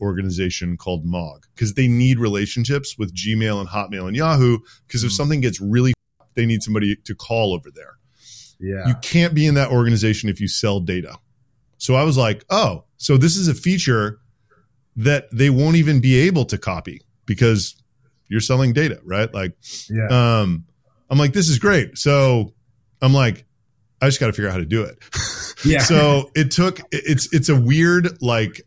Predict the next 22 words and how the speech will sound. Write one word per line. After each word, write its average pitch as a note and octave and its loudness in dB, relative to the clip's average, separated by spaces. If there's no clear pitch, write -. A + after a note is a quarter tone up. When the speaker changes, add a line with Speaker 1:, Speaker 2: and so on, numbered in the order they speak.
Speaker 1:
uh, F#2 -6
marrying C3 2
of G#2 -2
ad A2 -2
tech A#2 -4
and G2+ -2
martech, G2+ -4
like, G2 -4
the G2 -4
ability G2 -4
to G2 -10
be F#2 -6
able F#2 -6
to F2 -10
sort F2 -10
of D#2 -12
do A2 -2
this, C#3 -6
like, F2+ -12
Speaker 2:
Yeah. G#2+ 0
Speaker 1:
take C3 0
anonymous A2+ 0